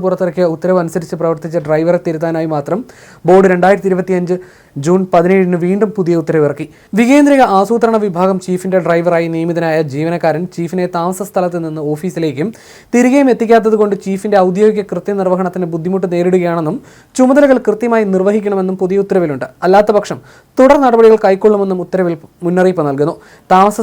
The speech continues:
സ്ഥലത്ത് നിന്നും വീട്ടിലേക്കും തിരിച്ചു കൊണ്ടുപോകേണ്ടതില്ലെന്ന നിർദ്ദേശമാണ് ഒരു ചീഫിന് വേണ്ടി ബോർഡ് തിരുത്തിയത്. സർക്കാർ വാഹനം ദുരുപയോഗം ചെയ്തതായി കണ്ടെത്തിയാൽ വാഹനത്തിന്റെ നിയന്ത്രണ അധികാരിയിൽ നിന്ന് ആ വർഷം ഏറ്റവും കൂടുതൽ ഇന്ധനം ഉപയോഗിച്ച മാസത്തിലെ ഇന്ധനത്തിന്റെ വിലയുടെ അൻപത് ശതമാനം പിഴയായി ഈടാക്കണമെന്നും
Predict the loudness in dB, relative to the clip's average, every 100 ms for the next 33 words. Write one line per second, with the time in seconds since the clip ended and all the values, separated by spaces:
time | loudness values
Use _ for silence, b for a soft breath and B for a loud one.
0 | 0 2 2 0 -2 0 -2 0 0 0
1 | -2 -2 -4 -2 -2 0 2 2 0 0
2 | 0 0 -2 0 0 0 -2 -4 -4 -8
3 | B B 0 0 -2 -2 0 0 0 0
4 | -2 -2 -4 0 0 0 -6 b b b
5 | 4 4 4 4 6 6 4 0 0 2
6 | 4 4 2 0 2 2 2 0 -2 0
7 | 0 0 0 0 0 -4 -4 -4 -2 -2
8 | -2 -2 -2 0 0 0 -4 -6 -2 0
9 | 0 -2 -6 -4 -2 -2 0 0 -2 -4
10 | -4 -2 -2 -2 -4 -4 -4 -4 -6 -4
11 | -2 -2 -4 B B -2 2 2 0 -2
12 | 0 0 2 2 2 2 -2 0 -2 0
13 | -2 -2 0 4 4 2 0 0 0 -2
14 | -2 -4